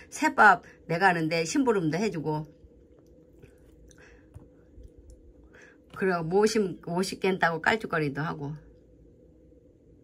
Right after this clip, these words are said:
이게 한성 신보가 이렇게 생겼잖아요.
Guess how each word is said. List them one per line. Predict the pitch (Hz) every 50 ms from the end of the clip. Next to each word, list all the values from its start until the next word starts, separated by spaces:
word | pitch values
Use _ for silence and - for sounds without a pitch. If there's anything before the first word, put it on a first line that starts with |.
| - - - - - - - - - - - - -
이게 | 214 214 254
한성 | 262 - 320 381 392 370 339 339 330 311 294
신보가 | 285 277 294 262 233 220 208 226 226
이렇게 | 185 175 180 - 214
생겼잖아요. | 196 185 165 151 147 - 147 139 143 139 147 175 180 147 131